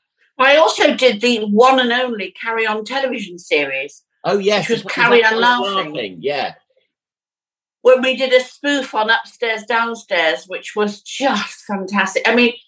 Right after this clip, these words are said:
Speaker 1: I feel very lucky, and I know we didn't know it at the time, but we know it now,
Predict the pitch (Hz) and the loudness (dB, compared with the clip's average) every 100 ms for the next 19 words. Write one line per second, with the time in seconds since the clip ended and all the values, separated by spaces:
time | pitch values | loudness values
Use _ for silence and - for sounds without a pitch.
0 | _ - 269 294 - 220 208 208 202 196 | _ 2 2 2 0 -2 0 2 0 0
1 | 196 196 - 180 151 131 175 190 - _ | -2 -6 -6 -6 -6 -2 -4 -4 -12 _
2 | _ 208 233 262 311 320 320 294 247 233 | _ -4 -2 2 2 0 -6 -8 -10 -6
3 | 240 226 214 208 190 - - 185 165 165 | 0 2 0 -4 -16 -10 -4 -2 -2 -4
4 | - 180 185 196 220 196 202 202 175 139 | -6 -6 -4 0 2 0 0 0 2 0
5 | 127 - | -4 -10